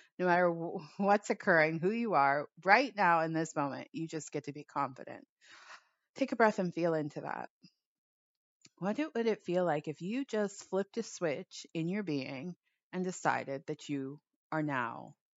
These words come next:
very confident in who you are, what you're up to, where you're going, what's occurred in your life?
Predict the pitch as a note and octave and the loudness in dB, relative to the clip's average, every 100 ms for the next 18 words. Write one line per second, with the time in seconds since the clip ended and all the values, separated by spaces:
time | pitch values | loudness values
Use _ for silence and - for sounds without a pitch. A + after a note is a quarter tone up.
0 | _ D#3 D3+ D#3 D3+ D3+ D3+ D#3 - _ | _ -8 -2 -2 0 -2 -6 -8 -14 _
1 | - - C#3 D3 C#3+ A#2 D#2+ _ D3+ C#3 | -10 -4 -2 -4 -8 -10 -12 _ -6 -4
2 | D#3 F3+ F#3+ D#3 C#3 C3+ C3+ _ _ _ | -4 -4 -2 -2 -2 -4 -6 _ _ _
3 | _ C#3+ D3 C#3 F#3+ E3 - - D3 C#3+ | _ -2 0 2 2 2 0 -6 -4 -4
4 | C#3 D3 _ _ _ _ _ _ _ C#3+ | -6 -10 _ _ _ _ _ _ _ -2
5 | D3+ F3+ F3+ D#3+ C#3 C3 C3+ C#3+ D3+ _ | 2 2 2 2 2 -2 -6 -10 -16 _
6 | _ _ _ _ _ _ _ _ D3+ D#3+ | _ _ _ _ _ _ _ _ 0 2
7 | D#3 G3+ - E3+ D3+ D3 C#3 C#3+ B2 F#2 | 2 -2 -2 -2 0 -2 -4 -6 -6 -6
8 | - - - | -10 -16 -20